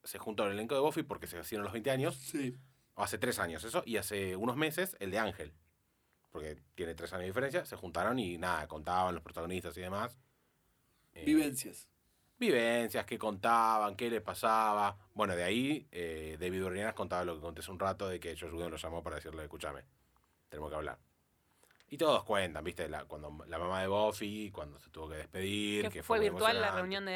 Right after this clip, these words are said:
Speaker 3: de, de Ángel?
Speaker 1: No.
Speaker 3: Ah,
Speaker 2: No,
Speaker 3: fue
Speaker 2: fue,
Speaker 3: presen-, ah,
Speaker 1: No,
Speaker 3: bien.
Speaker 1: fue presencial.
Speaker 2: Sí, sí.
Speaker 1: Eh, estuvo re buena, las dos están en YouTube, mírenlas porque están realmente divertidas, sobre todo si eran fan, porque te lleva a la infancia o a la edad
Speaker 3: Obvio.
Speaker 1: que tenías en esta época. Eh,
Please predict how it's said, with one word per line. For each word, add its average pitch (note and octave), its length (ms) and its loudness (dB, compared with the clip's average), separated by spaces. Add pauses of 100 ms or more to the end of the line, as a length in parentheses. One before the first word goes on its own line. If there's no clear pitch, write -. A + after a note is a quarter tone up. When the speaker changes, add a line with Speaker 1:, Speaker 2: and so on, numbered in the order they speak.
(140)
Speaker 3:
de, F#3 60 -12
de F3+ 120 -6
Ángel? G3+ 300 -8
Speaker 1:
No. - 220 0 (180)
Speaker 3:
Ah, A#3+ 160 4
Speaker 2:
No, A3 100 2
Speaker 3:
fue G#3+ 160 4
Speaker 2:
fue, G3+ 100 2
Speaker 3:
presen-, - 160 0
ah, - 60 2
Speaker 1:
No, - 60 6
Speaker 3:
bien. - 120 10
Speaker 1:
fue - 100 2
presencial. - 400 -2 (140)
Speaker 2:
Sí, D3+ 180 -6
sí. D3 180 -12 (400)
Speaker 1:
Eh, F3+ 240 -4
estuvo D#3+ 260 6
re C#3 100 6
buena, E3+ 220 8
las A#2+ 140 0
dos C#3 240 4
están G#2 200 -2
en G2 100 -2
YouTube, C#3 440 4
mírenlas A2+ 380 2
porque F#2+ 160 -8
están F#2 240 -4
realmente G#2 380 0
divertidas, A2 560 0 (200)
sobre D#2+ 200 -4
todo G#2 120 -2
si F2+ 100 -6
eran F2 180 -2
fan, B2 400 -4 (340)
porque - 460 -14 (640)
te D#2 80 -10
lleva E2+ 420 2
a E2+ 60 -4
la F2 60 -4
infancia G#2+ 500 -2
o E2+ 120 0
a C2+ 60 -6
la C2 120 -10
edad D2 100 -4
Speaker 3:
Obvio. D#2+ 100 -4
Speaker 1:
que D#2+ 80 -8
tenías F2+ 300 -4
en - 60 -8
esta A#2 140 -6
época. D3+ 320 0 (1300)
Eh, D2 680 -10